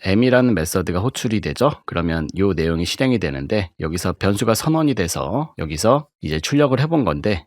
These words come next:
자, 왜 안 되냐면 두 가지 이유가 있죠. 하나는 지역 변수 A의 로컬은 이 메서드에 속한 중괄호 안에서라는 거죠. 얘가 로컬이니까 요 밖에서는 사용할 수 없다. 자, 그 다음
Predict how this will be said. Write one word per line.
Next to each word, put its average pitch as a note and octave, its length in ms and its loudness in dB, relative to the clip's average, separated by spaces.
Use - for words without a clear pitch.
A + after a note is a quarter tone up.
자, D#2 160 -2
왜 G2 120 2
안 D#2 160 -2
되냐면 G2 540 0
두 - 140 -10
가지 C#3 260 2
이유가 F2 280 0
있죠. C#2+ 320 -8
하나는 G#2 580 0
지역 B2 260 2
변수 G#2 640 0
A의 B2+ 560 2
로컬은 A#2+ 720 2
이 A2+ 140 0
메서드에 C3+ 640 4
속한 G2+ 560 -2
중괄호 A#2 720 2
안에서라는 F#2 920 0
거죠. C#2+ 320 -4
얘가 A#2+ 200 4
로컬이니까 F#2 640 0
요 F#2+ 140 0
밖에서는 F#2 560 -2
사용할 C3+ 340 2
수 A2+ 140 -2
없다. E2+ 480 -6
자, C2 160 -6
그 - 120 -10
다음 F#2+ 340 2